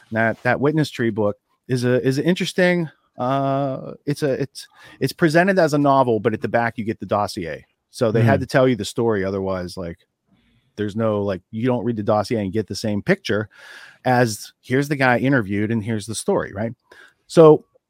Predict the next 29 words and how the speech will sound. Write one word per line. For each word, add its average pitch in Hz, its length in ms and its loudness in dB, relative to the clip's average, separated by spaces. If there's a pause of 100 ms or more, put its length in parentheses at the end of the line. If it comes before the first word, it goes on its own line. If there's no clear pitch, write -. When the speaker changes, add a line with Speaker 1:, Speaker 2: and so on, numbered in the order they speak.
(100)
Speaker 1:
those 190 320 8
little 175 480 4 (260)
nuggets, 151 460 0
artifacts, 139 800 -2 (800)
they're 180 140 2
interesting, 185 540 -2
but 135 120 -4
do - 80 -8
they 135 140 -2
connect 151 380 -6
together? 110 440 -4 (880)
And 123 120 0
do 135 60 0
they 139 120 2
connect 147 320 -2
together 131 320 0
in 107 120 -2
a, - 40 -6 (360)
like, 104 240 -2
non-contradictory 117 1080 -2
way? 95 340 -4 (520)
And 113 320 -2 (100)
if 104 140 -8
you 101 100 -6
get 139 200 0
far 147 240 0
enough 131 260 -2
into 165 340 -2
it, 85 140 -8